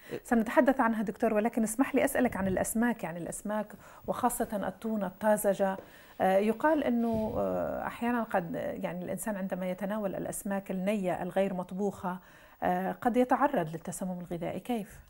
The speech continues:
Speaker 1: يعني، آه، ال-، ال-، ال-، ال-، ال-، خصوصا هذه يسموها الأسماك أو الشيلفيش
Speaker 2: مم.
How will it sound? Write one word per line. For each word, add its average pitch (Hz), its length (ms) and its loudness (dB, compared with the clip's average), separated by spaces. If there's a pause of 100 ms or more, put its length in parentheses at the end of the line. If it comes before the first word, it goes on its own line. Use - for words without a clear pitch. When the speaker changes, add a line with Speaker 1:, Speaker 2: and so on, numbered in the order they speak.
(140)
Speaker 1:
يعني، 151 760 10
آه، 135 100 8 (840)
ال-، 143 160 4
ال-، 143 280 4
ال-، - 200 0
ال-، - 680 0
ال-، - 80 2
خصوصا 151 520 10
هذه 147 100 10
يسموها 135 380 8
الأسماك 139 420 6
أو 127 60 10
الشيلفيش 147 840 8
Speaker 2:
مم. 196 220 -4